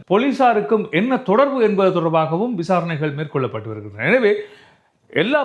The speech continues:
பக்கத்தாலும் பார்க்கின்ற வேளையில் இந்த மட்டக்களப்பிலே இயங்கிய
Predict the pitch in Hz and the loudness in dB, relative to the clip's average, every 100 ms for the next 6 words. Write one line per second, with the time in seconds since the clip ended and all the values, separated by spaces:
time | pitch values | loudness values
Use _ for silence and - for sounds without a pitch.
0 | - 226 240 220 233 202 185 196 208 180 | 0 0 2 4 2 4 2 2 2 2
1 | 156 151 147 202 285 - - 143 143 135 | 2 2 2 0 -2 -6 -8 -4 -2 0
2 | 185 254 233 247 202 220 202 - 151 208 | 0 2 0 0 0 0 0 0 0 2
3 | 214 208 220 | 2 0 0